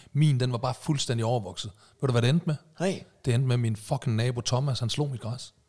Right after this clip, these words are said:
Speaker 1: Niels, skal jeg ikke lige? Jeg er alligevel i
Speaker 2: Men
Speaker 1: gang
Speaker 2: han, han
Speaker 1: herovre.
Speaker 2: vidste, han vidste, du var syg, eller?
Speaker 1: Ja, han ved godt, jeg er syg.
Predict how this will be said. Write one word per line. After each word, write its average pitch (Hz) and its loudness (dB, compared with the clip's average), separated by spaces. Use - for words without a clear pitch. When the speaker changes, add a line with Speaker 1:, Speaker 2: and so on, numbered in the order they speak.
Speaker 1:
Niels, 127 4
skal - 2
jeg 107 0
ikke 104 -6
lige? 104 -8
Jeg 135 6
er 135 6
alligevel 117 0
i 113 0
Speaker 2:
Men - 0
Speaker 1:
gang - 6
Speaker 2:
han, - 4
han 107 2
Speaker 1:
herovre. 120 6
Speaker 2:
vidste, - 2
han 147 -2
vidste, 135 0
du 120 -2
var 104 0
syg, 120 -4
eller? 107 0
Speaker 1:
Ja, 180 8
han 196 10
ved 156 6
godt, 110 0
jeg 175 -10
er 151 -6
syg. - -8